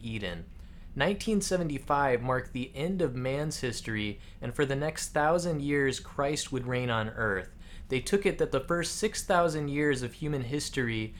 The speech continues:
represented the first six days of the creation story in Genesis, and that the start of the seventh millennia would mark God's day of rest.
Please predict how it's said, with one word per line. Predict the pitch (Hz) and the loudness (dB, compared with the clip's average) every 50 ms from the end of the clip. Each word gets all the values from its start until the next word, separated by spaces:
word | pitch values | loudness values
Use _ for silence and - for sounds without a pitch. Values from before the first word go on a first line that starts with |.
| - - - - - | -14 -16 -10 -2 0
represented | 139 139 - 151 143 135 147 147 147 143 131 | 0 2 2 0 0 0 0 0 0 0 0
the | 135 | -2
first | - - - 160 151 147 - - - | 0 2 4 4 4 4 0 -2 -2
six | - 185 185 - - | 0 -2 -2 -2 -2
days | - - 143 139 139 131 123 | 0 2 4 4 4 4 2
of | 135 123 131 | 0 0 0
the | 131 | -2
creation | 131 - 135 127 131 139 147 143 - - 147 135 | -2 -2 -2 0 2 2 2 2 0 -2 -2 -4
story | - - - 127 120 120 117 113 | -4 -2 2 2 2 2 2 0
in | 110 107 104 | 0 -2 -2
Genesis, | - 123 127 127 127 113 107 - - 104 95 95 - - - - - - - - - - | -2 -2 0 0 0 -2 -2 -2 -2 -2 -2 -2 -4 -8 -10 -12 -14 -16 -16 -14 -8 -4
and | 127 123 127 | -2 2 2
that | 127 123 127 | 2 2 2
the | 127 127 | 0 -2
start | - - - 170 175 180 | 0 2 4 6 6 6
of | 170 135 | 4 2
the | 135 135 | 0 0
seventh | 127 - - 185 202 208 233 180 - - | 0 0 2 2 4 4 4 2 0 0
millennia | 135 127 120 120 120 117 117 113 110 107 104 104 104 - - - - - | 0 0 2 2 2 2 2 0 0 2 0 0 -2 -4 -10 -16 -10 -4
would | 127 131 127 131 | -4 -2 0 2
mark | 135 135 135 135 135 - 135 120 | 2 4 2 2 0 -4 -2 2
God's | 131 123 131 139 135 127 - - | 2 4 4 4 2 0 -2 -2
day | - 131 123 117 | -2 0 0 2
of | 110 98 95 104 | 0 0 -2 -2
rest. | 104 107 107 101 92 90 - - - - - | -2 0 0 2 0 -2 -2 -6 -10 -12 -14